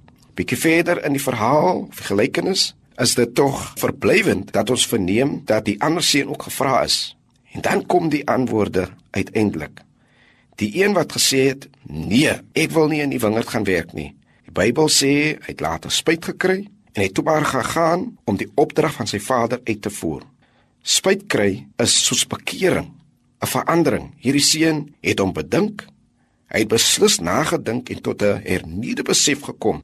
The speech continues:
ten opsigte van sy voorneme en die opdrag van sy pa.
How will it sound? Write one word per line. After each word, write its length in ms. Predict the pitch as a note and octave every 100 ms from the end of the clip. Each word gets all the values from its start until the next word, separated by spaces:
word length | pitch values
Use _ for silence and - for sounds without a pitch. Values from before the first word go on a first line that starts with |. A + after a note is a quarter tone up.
| -
ten 200 | A2 G#2+
opsigte 420 | E3+ - D#3+ C#3
van 200 | C3 A#2+
sy 140 | -
voorneme 680 | G2+ - E3 F#3 G#3 - G#3 -
en 140 | G#2+
die 120 | G2+
opdrag 360 | - C3 B2+ B2+
van 160 | - G2+
sy 140 | G#2+
pa. 380 | - F#2 D2